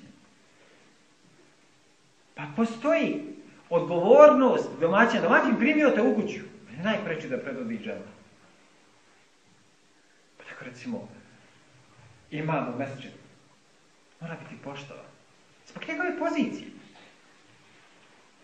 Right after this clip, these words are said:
Zbog njegove pozicije. On je imenovan da bude vođa, treba da ga poštujemo zbog toga. On može imati svoje pogreške, ali pogreške ne znači da ti smiješ praviti pogreške prema njemu. <laughs> Neko pogriješi, to ne znači da smiješ ti sad griješiti dalje.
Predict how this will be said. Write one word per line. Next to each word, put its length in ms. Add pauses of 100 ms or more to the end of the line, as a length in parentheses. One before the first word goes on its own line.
(400)
Zbog 220
njegove 320
pozicije. 540 (460)
On 60
je 120
imenovan 340
da 60
bude 280
vođa, 180 (300)
treba 160
da 80
ga 100
poštujemo 480
zbog 200
toga. 200 (500)
On 100
može 200
imati 280
svoje 280
pogreške, 480 (260)
ali 180
pogreške 400
ne 160
znači 300
da 80
ti 200
smiješ 340
praviti 360
pogreške 360
prema 220
njemu. 200 (840)
<laughs> 0
Neko 280
pogriješi, 580 (240)
to 60
ne 100
znači 220
da 80
smiješ 260
ti 160
sad 180
griješiti 340
dalje. 260